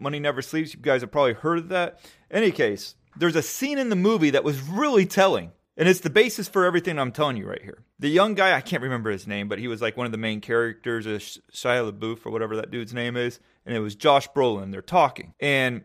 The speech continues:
Josh Brolin's playing the role of a guy who's very rich on Wall Street, making millions and millions of dollars. And, and the, the Shia character, he's, he's young and new to the game, but he's starting to get his feet wet, starting to make a name for himself. And he's over at the guy's house. And he says,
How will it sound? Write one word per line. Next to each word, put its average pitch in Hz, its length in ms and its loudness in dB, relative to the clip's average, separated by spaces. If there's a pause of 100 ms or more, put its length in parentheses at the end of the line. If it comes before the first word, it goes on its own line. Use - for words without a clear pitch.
Josh 151 240 4
Brolin's 151 320 2
playing 139 300 0
the 120 60 -4
role 127 220 2
of 113 60 0
a 117 60 -2
guy 113 300 4
who's 107 200 -6
very 113 240 2
rich 107 260 -2
on 107 160 -6
Wall 120 220 2
Street, 131 540 -6 (120)
making 113 540 -6
millions 117 260 0
and 104 80 -12
millions 110 240 -4
of 101 80 -8
dollars. 117 380 0
And, 98 180 -8 (300)
and 110 180 -6
the, 104 220 -4
the - 80 -8
Shia 135 560 2
character, 107 380 -2
he's, 127 340 -8 (260)
he's 131 200 -10 (140)
young 123 380 0
and 107 140 -4
new 117 160 -4
to - 100 -18
the 107 120 -8
game, 113 260 -2
but 104 140 -4
he's 117 200 -10
starting 127 300 0
to 110 80 -6
get 107 180 -2
his 98 160 -14
feet 151 260 -4
wet, 135 280 0
starting 117 280 -6
to 110 40 -6
make 110 160 -4
a 104 40 -8
name 123 260 -4
for 120 160 -6
himself. 117 420 -2 (400)
And 143 60 -2
he's 147 120 2
over 220 120 10
at 202 60 2
the 165 60 -4
guy's 143 300 4
house. - 340 -4
And 113 80 -12
he 123 80 -6
says, 113 380 -2